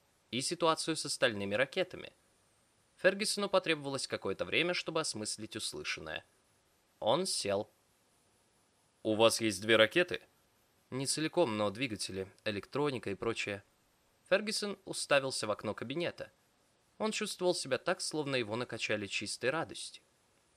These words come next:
"Это грандиозная новость. Отлично сработано, мистер Сайкс". "Спасибо". Тон Сайкса совершенно не соответствовал радости Фергюсона, но это не имело значения.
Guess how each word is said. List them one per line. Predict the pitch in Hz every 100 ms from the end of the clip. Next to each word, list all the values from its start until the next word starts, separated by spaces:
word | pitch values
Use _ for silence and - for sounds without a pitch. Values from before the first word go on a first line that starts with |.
| _ _ _ _ -
"Это | 101 104 98
грандиозная | 104 101 101 98 92 101 101
новость. | 98 95 92 - - -
Отлично | 98 139 139 - 123
сработано, | - 123 135 120 95
мистер | 95 92 - 90
Сайкс". | - 87 82 - - _ _ _ _ -
"Спасибо". | - 147 147 127 92 82 _ _ _ _ _ _ _ -
Тон | 175 185
Сайкса | - 165 180 -
совершенно | 170 165 160 - 147 160
не | 160
соответствовал | - 139 123 123 - 113 107
радости | 101 95 - 90
Фергюсона, | 104 139 151 - 170 165 _ _ _ _
но | 180 208
это | 196
не | 165 160
имело | 120 120 113
значения. | 104 101 - 92 90